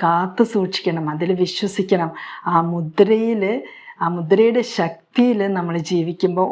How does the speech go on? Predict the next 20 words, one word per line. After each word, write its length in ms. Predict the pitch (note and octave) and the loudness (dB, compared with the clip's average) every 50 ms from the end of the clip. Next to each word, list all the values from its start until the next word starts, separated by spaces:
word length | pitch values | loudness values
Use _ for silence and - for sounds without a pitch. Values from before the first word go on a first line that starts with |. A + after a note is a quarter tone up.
| - | -2
ഒന്നിനെയും 560 | F3+ F#3 F#3+ G3 G#3 A3 A#3+ B3 C4 C#4 B3+ A#3 | -2 -2 -2 0 0 2 2 2 2 2 2 0
പേടിക്കേണ്ട 460 | G#3 F3 F3 F3+ F3+ - F#3 F#3+ F#3+ E3+ | 0 0 -2 -2 -2 0 0 2 0 0
ആവശ്യമില്ല. 380 | E3 D#3+ - - E3 D#3 D#3 D3+ D3 - - _ _ _ _ _ _ _ _ - | 0 -2 -4 -4 -2 -2 -2 -2 -4 -6 -10 _ _ _ _ _ _ _ _ -4
അപ്പോൾ 220 | D#3+ E3 G#3 G#3+ | -2 2 4 4
ഈ 100 | A3 G#3 | 4 2
ക്രിസ്ത്യാനി 580 | G#3 - G3 F#3 F#3+ - - G#3 G#3 G#3 A3+ A3+ | 0 0 -2 -2 -2 2 2 4 4 4 2 0
എന്ന 200 | A3+ G#3+ G#3 G#3 | 0 0 0 0
നിലയ്ക്കുള്ള 520 | G3+ G3 F#3 F#3+ F#3+ F#3+ - A3 G3+ G3 | 0 0 0 -2 -2 0 0 0 2 2
ഈ 120 | F#3+ F#3+ F#3 | 2 0 0
മുദ്ര 380 | F#3 F3 E3+ D#3 D#3 F#3 F3 G3 A3 A#3+ - - - - - - - | 0 -2 -4 -2 -2 2 2 2 2 0 -2 -10 -16 -18 -12 -2 0
യുഗാന്ത്യത്തിലെ 840 | E3+ E3+ D#3 F#3 E3+ F3 F#3+ G#3+ A3 G#3 A#3 A#3 - A#3+ A#3 A#3 | 0 2 4 4 2 2 2 0 0 0 -2 0 0 2 2 2
വലിയ 360 | A3 F3+ E3+ E3 E3 F#3+ A#3+ B3+ | 2 2 0 0 2 2 2 2
പരീക്ഷണത്തിൽ 800 | B3 A#3 F#3 F3+ F#3 F#3+ F#3 - G3+ G3 F#3 F#3 - - G3+ B3+ D4 - - - - | 2 2 2 2 0 0 -2 -2 -2 -2 -2 -2 2 2 2 2 2 -2 -6 -10 -4
ദൈവിക 500 | D#3 E3+ E3+ F3+ F#3+ G3 G3 B3 A#3+ C#4 | 0 2 2 2 2 0 0 0 0 0
സംരക്ഷണത്തിൻ്റെ 880 | C4 C4 - F#3 F#3 F3+ F3+ F#3+ F3+ - G#3 G3+ F#3+ G3 G3+ F#3 F#3+ F3+ D#3+ | 0 0 -2 -2 -2 -2 -2 -2 -2 -2 -2 -4 -2 -2 0 0 0 0 0
വാഗ്ദാനമായിട്ട് 1000 | E3 D#3+ D#3+ E3 E3 - G3+ G3 G3+ G#3+ A#3 A3 G3 F3 E3 E3 E3 D#3 E3 F#3 | 0 0 0 -2 -2 0 2 2 4 2 0 -2 -2 -4 -4 -4 -6 -6 -4 -4
നമ്മളെ 380 | F3 F3 E3 D#3+ D#3+ E3 F3+ A#3 B3+ - - | -4 -4 -4 -4 -4 -4 -4 -6 -6 -6 -6
സഹായിക്കും. 560 | F3+ D#3+ - E3+ E3+ E3+ E3 D#3+ - - - - _ _ _ _ _ _ _ _ _ | -6 -4 -4 -4 -4 -4 -4 -6 -8 -12 -14 -14 _ _ _ _ _ _ _ _ _
അപ്പോൾ 160 | - F#3 F#3+ G#3 | -4 2 2 2
ഒരു 100 | A3 A3 | 2 2